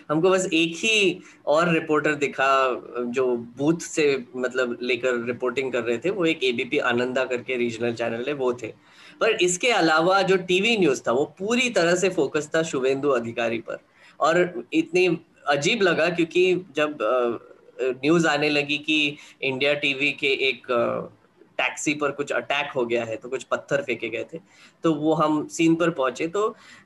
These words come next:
अ, शुभेंदु अधिकारी लंच कर रहे थे और उनके रेसिडेंस के बाहर सब,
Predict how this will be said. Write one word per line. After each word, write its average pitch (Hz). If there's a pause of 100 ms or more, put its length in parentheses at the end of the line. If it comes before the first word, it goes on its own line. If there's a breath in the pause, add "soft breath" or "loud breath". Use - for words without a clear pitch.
(120)
अ, 139
शुभेंदु 180
अधिकारी 185
लंच 180
कर 156
रहे 135
थे 175
और 165
उनके 175
रेसिडेंस 170
के 185
बाहर 147 (380 soft breath)
सब, 226